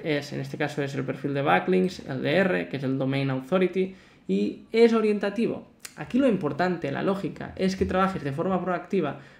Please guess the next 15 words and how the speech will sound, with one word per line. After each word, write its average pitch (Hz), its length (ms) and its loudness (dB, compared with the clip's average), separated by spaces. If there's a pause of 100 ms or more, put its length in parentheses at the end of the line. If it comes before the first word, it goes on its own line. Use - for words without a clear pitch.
(100)
la 147 120 -4
captación 143 680 -2 (220)
de 196 140 2
dominios 185 440 2
de 190 80 0
referencia 185 680 -2 (260)
y, 208 120 0
por 202 220 2
ende, 170 400 0 (140)
consigas 156 440 0
aumentar 139 600 -2
tu 139 120 -6
tráfico 131 540 -4
orgánico, 160 560 -2 (300)
¿sí? - 340 -4